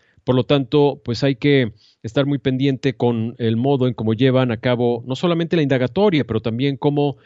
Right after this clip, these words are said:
protegen a los oficiales electos y cómo también protegen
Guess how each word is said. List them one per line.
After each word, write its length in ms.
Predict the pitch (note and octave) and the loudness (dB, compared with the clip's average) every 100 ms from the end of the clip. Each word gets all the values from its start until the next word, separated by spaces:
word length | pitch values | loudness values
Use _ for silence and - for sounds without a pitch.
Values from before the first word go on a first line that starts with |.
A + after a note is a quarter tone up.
| _ - | _ -2
protegen 600 | B2+ B2 G3 - F3 C3+ | -2 2 0 2 0 0
a 60 | |
los 140 | A#2+ - | -2 -6
oficiales 420 | A2 C#3 B2+ B2 | -4 -2 -2 0
electos 640 | A#2 C3 - C#3 D3 - _ _ - | 0 -2 -2 -4 -4 -10 _ _ -8
y 100 | A#2+ | -2
cómo 220 | E3 E3+ | -2 0
también 280 | C#3 D#3 D3 | -2 -2 -2
protegen 1040 | D3 C#3 F#3+ G3+ F3 - D#3 C#3 D3 D3 | -4 0 4 4 4 2 2 2 -2 -6